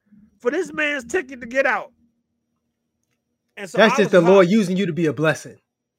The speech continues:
Speaker 1: I was
Speaker 2: That's
Speaker 1: hot.
Speaker 2: what that is.
Speaker 1: I was so mad. I was absolutely so mad. But once again, if he would have done the right thing and tried to pay for the ticket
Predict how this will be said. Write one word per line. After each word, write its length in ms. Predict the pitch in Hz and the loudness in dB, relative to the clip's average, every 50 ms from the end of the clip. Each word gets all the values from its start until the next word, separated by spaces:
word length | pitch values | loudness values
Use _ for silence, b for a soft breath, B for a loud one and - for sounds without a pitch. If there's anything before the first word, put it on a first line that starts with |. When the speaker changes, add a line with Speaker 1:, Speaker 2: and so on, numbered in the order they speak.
| _ | _
Speaker 1:
I 180 | - 226 269 294 | -6 -6 -4 -4
was 160 | 285 240 185 | -6 -8 -8
Speaker 2:
That's 140 | 226 - 226 | -6 -4 -2
Speaker 1:
hot. 100 | 220 208 | -2 -2
Speaker 2:
what 80 | 151 | -2
that 180 | 143 143 135 123 | -2 -4 -4 -4
is. 440 | 123 117 - - - - - - _ _ _ _ _ _ _ _ _ _ _ - | -8 -12 -16 -18 -20 -20 -20 -20 _ _ _ _ _ _ _ _ _ _ _ -10
Speaker 1:
I 80 | 151 185 | -10 -8
was 180 | 202 220 254 | -8 -10 -12
so 440 | - - - - - 190 196 196 180 | -16 -20 -20 -16 -14 -12 -12 -12 -12
mad. 320 | 151 151 139 123 104 87 _ _ _ _ _ _ _ _ _ _ _ _ _ _ | -14 -14 -14 -14 -16 -18 _ _ _ _ _ _ _ _ _ _ _ _ _ _
I 100 | - 160 | -10 -10
was 160 | 175 170 160 _ - | -10 -10 -10 _ -6
absolutely 600 | 202 208 214 208 208 214 208 196 185 196 185 180 | -4 -4 -4 -6 -10 -12 -12 -10 -10 -10 -10 -14
so 260 | 156 - 196 175 165 | -16 -12 -10 -10 -10
mad. 380 | 151 151 156 151 147 147 143 - _ _ _ _ _ _ _ _ _ _ 139 | -10 -10 -10 -8 -8 -10 -12 -14 _ _ _ _ _ _ _ _ _ _ -12
But 280 | 143 170 170 165 160 - _ _ _ _ _ | -8 -8 -6 -6 -8 -12 _ _ _ _ _
once 300 | _ 143 156 190 170 - | _ -16 -14 -14 -14 -16
again, 480 | 214 185 160 202 208 196 180 175 165 165 _ - | -18 -10 -6 -4 -2 -2 -2 -2 -4 -10 _ -16
if 160 | 151 160 135 | -16 -14 -12
he 160 | 160 196 220 | -12 -12 -8
would 140 | 220 226 220 | -6 -4 -4
have 100 | 208 190 | -4 -2
done 200 | 185 214 208 196 | -2 -4 -4 -4
the 80 | 202 | -6
right 260 | 190 202 196 190 180 - | -6 -4 -4 -4 -6 -8
thing 420 | - 233 214 190 170 165 175 165 _ _ _ _ _ - | -8 -6 -6 -6 -8 -10 -14 -20 _ _ _ _ _ -18
and 120 | 170 170 | -18 -16
tried 340 | - - 208 202 202 208 202 | -12 -8 -6 -6 -4 -4 -6
to 80 | 196 196 | -8 -10
pay 260 | - - 208 214 202 | -8 -6 -6 -4 -6
for 100 | 165 175 | -6 -10
the 100 | 175 170 | -12 -14
ticket 420 | 156 - - 226 175 - 202 165 | -12 -8 -6 -8 -6 -6 -10 -12